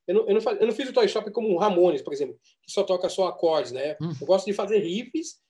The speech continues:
Speaker 1: e colocar melodia pop. Ali foi a primeira mudança, cara. Primeira mudança. Aí veio C Ds, veio, veio co-, na época surgiu Pantera, surgiu Faith No More, surgiu as coisas novas. Então o mundo vai mudando, então vai mudando. Nos anos dois mil vie-, vieram as bandas do,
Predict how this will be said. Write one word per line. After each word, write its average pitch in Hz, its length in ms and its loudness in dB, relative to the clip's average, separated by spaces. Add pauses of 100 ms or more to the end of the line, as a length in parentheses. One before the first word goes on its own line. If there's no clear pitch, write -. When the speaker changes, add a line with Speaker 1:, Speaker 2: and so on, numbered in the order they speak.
(160)
Speaker 1:
e 202 80 -8
colocar 214 300 2
melodia 226 400 4
pop. 147 440 -4 (1120)
Ali 247 240 2
foi 302 140 0
a - 40 0
primeira 277 380 -2
mudança, 160 480 0
cara. - 160 -20 (300)
Primeira 214 240 4
mudança. 151 400 -4
Aí 165 100 -2
veio 208 220 -2
C 208 160 2
Ds, 147 600 -4 (280)
veio, 165 240 4
veio 175 200 2
co-, 175 260 -2
na 165 80 -2
época 165 180 -6
surgiu 175 280 -6
Pantera, 143 720 -2 (160)
surgiu 170 260 -6
Faith 165 180 -2
No 151 140 0
More, 139 320 -2
surgiu 156 180 -6
as 147 100 -8
coisas 151 160 -4
novas. 135 200 -6 (240)
Então 262 140 -8
o - 20 -4
mundo 254 420 -6
vai 240 140 -2
mudando, 165 500 -2
então 113 160 -20
vai 170 100 -4
mudando. 131 440 -6 (220)
Nos 143 120 -6
anos 214 140 6
dois 202 180 6
mil 185 160 4
vie-, 185 260 2
vieram 175 200 0
as 143 80 -6
bandas 170 240 -4
do, 170 100 -4